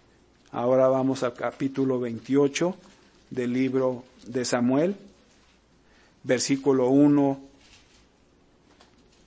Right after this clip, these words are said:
Dice capítulo veintiocho, versículo uno, dice,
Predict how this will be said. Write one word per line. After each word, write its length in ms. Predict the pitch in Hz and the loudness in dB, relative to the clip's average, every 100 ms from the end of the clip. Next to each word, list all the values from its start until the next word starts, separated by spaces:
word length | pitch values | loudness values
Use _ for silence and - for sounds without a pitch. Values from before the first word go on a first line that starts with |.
| _ _ _ - _ - _ _ _ _ _ _ _ _ _ _ _ _ _ _ _ _ _ _ _ _ | _ _ _ -20 _ -20 _ _ _ _ _ _ _ _ _ _ _ _ _ _ _ _ _ _ _ _
Dice 360 | 135 135 139 151 | 0 2 4 2
capítulo 720 | 139 - 139 139 139 135 127 - | 2 0 -2 2 2 2 0 -4
veintiocho, 600 | 131 120 127 156 156 151 | -4 -2 2 0 2 -2
versículo 760 | 131 - 139 135 135 131 123 - - _ - | -4 -4 -6 -4 -4 -4 -6 -10 -20 _ 2
uno, 540 | 151 170 180 226 - - - _ _ - _ - | 4 6 6 4 0 -20 -20 _ _ -20 _ -6
dice, 480 | 135 143 151 147 | -2 0 2 0